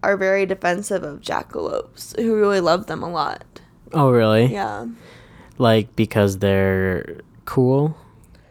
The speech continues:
Speaker 1: Well, because they're a close-by cryptid,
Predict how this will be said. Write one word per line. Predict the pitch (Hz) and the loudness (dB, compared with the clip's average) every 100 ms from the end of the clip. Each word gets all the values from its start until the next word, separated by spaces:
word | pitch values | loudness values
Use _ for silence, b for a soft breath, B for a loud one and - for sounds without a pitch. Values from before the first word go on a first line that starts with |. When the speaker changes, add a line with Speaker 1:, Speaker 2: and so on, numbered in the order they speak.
| b b _ - | b b _ -6
Speaker 1:
Well, | 311 | -4
because | 269 - 254 226 196 | -4 -2 0 0 0
they're | 208 208 202 190 170 - - | 2 4 4 2 -2 -8 -10
a | 220 | -8
close-by | - 220 196 185 - 185 190 175 | -6 -2 -2 -2 -4 0 0 -2
cryptid, | - 285 - - - | -8 -10 -10 -12 -12